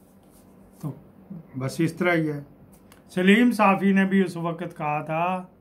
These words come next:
कि बाजवा ये एहसानुल्लाह एहसान से किस चीज़ के मुज़ाकरात कर रहे हैं, फैज़ उम्मीद किस चीज़ के मुज़ाकरात कर रहे हैं।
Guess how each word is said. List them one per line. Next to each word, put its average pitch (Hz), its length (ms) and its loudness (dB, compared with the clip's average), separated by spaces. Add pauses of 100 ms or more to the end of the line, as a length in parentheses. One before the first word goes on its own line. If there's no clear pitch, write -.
(600)
कि 160 100 -6 (120)
बाजवा 156 600 0
ये 156 240 -4
एहसानुल्लाह 156 640 -6
एहसान 151 360 -8
से 165 160 -8
किस 196 260 -4
चीज़ 185 220 -6
के 185 80 -10
मुज़ाकरात 165 600 -12
कर 160 140 -10
रहे 156 140 -14
हैं, 151 60 -18 (500)
फैज़ 165 300 2
उम्मीद 185 260 -2
किस 285 200 2
चीज़ 220 220 -4
के 190 140 -8
मुज़ाकरात 151 680 -10
कर 143 60 -18
रहे 135 80 -18
हैं। 135 100 -20